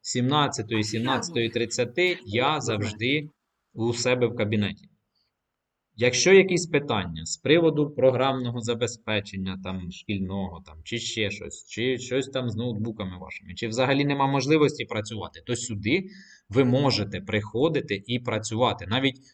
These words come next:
ви можете приходити до мене в кабінет і, е, займатися, да, навчатися, е, н-, бути на онлайн-уроках, на кожному комп'ютері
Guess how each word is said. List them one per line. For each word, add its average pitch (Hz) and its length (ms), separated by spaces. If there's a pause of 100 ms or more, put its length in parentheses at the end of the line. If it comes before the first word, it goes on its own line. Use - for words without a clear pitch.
ви 120 100
можете 131 380
приходити 120 560
до 123 140
мене 104 400
в - 20
кабінет 107 520 (680)
і, 160 360 (280)
е, 107 680 (760)
займатися, 127 960
да, 104 180
навчатися, 110 880 (180)
е, 107 40
н-, 98 360
бути 123 320
на 113 160
онлайн-уроках, 117 840
на 113 120
кожному 131 460
комп'ютері 127 720